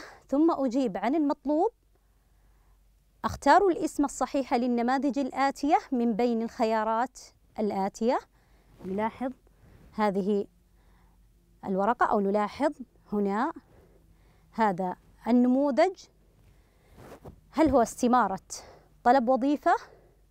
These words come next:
أو استمارة عضو-، عضوية نادٍ أو استمارة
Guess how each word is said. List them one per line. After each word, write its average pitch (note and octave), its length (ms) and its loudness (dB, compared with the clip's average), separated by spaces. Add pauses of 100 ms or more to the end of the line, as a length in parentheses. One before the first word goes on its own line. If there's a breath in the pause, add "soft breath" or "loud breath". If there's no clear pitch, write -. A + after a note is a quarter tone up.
(760)
أو A3+ 320 0 (100)
استمارة A3 580 0 (420)
عضو-، G#3+ 360 -4
عضوية G#3 720 -2
نادٍ A3+ 440 0 (1080 soft breath)
أو B3 360 4
استمارة A#3 680 -2